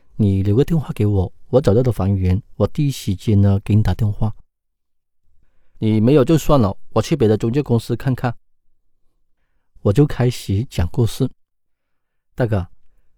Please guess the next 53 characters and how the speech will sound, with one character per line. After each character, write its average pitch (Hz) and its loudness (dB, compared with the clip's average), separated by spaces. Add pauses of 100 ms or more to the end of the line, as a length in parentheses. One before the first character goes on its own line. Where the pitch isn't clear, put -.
前 - 0
几 127 0
天 110 0
有 92 -2
一 95 -4
位 120 -2
客 - -2
户 104 -2 (200)
要 151 0
找 90 -2
某 95 -2
某 123 2
小 - -4
学 - -4
的 98 -4
房 92 -4
子， - -6 (580)
但 135 0
是 - -4 (180)
他 - -4
不 123 -2
肯 98 -2
留 87 -6
电 101 -4
话， 95 -4 (340)
他 - -6
怕 - -4
我 104 0
们 90 -4
呢， 95 -4
老 90 -4
是 - -6
骚 - -8
扰 92 -4
他。 - -6 (720)
过 165 2
几 120 0
天 110 0
出 - -2
来 101 0
了 101 0
一 101 -4
套， - -6 (220)
就 156 0
是 - -2
他 - -4
想 90 -4
要 120 0
的 107 0
那 139 -4
种 95 -4
户 151 -2
型， 170 -6